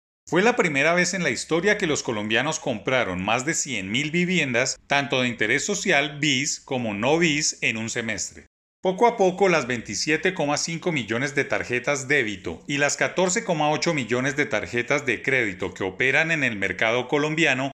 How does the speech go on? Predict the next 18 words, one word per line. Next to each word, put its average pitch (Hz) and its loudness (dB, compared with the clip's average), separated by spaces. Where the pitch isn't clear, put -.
se 147 2
han 165 4
empezado 147 2
a 156 2
reactivar 127 2
en 165 0
los 147 -2
comercios, 95 -2
y 135 -4
los 113 -2
montos 175 0
aprobados 127 2
por 131 -2
los 95 -6
bancos 160 -2
están 135 -2
siendo 156 -2
utilizados. 95 -4